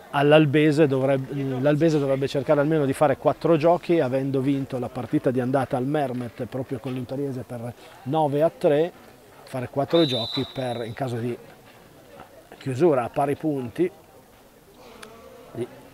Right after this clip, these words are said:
arrivare al secondo posto e quindi avere la possibilità di scegliere gli eventuali. Tanto errore di Paolo Vacchetto che su questa caccia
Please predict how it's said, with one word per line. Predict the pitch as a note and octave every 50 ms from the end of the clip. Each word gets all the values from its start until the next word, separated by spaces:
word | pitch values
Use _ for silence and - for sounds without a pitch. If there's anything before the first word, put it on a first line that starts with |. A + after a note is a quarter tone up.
| - - -
arrivare | - A2+ A#2+ C3 B2+ A#2+ A#2 A#2+ A#2+ A#2+
al | - A2 G#2+ G2+ G2+ G2+
secondo | - - A#2 - C#3 D#3+ G3+
posto | - - F2+ G#2 - -
e | G2
quindi | - - G#2+ A2
avere | A2+ A#2+ A#2 G#2+
la | G#2+ G#2+
possibilità | - - A2+ - C#3 C#3 C3 - A2
di | G#2+ G#2+
scegliere | - - - B2 G#2+ G#2+ A2+ A2+ A2 G#2 - - - - - -
gli | - C3
eventuali. | C3 C#3+ C#3 - - D3 C#3+ C#3+ C#3 C#3+ C#3 C#3 B2+ A#2+ - - - - - - - - - -
Tanto | - D3+ D3+ D3+ - D#3+
errore | D#3+ D#3 D3+ D3 E3 F3 F3+ F3+ F3 F3 E3+ F3+ - - - - C#3
di | C3+ D3+ D3+ D3 D3 C#3+ C#3 C3 -
Paolo | C#3+ D3+ D#3+ E3+
Vacchetto | D#3+ D3+ C3 - - D3+ E3+ D#3+ - D3
che | A#2+ B2+
su | - - -
questa | - - C#3+ C3 - - D3 C#3 C3 B2+ A#2 - - - - - - - - - -
caccia | - D#3 D3+ D3 - - - - D3+ C3+ C3 B2 A2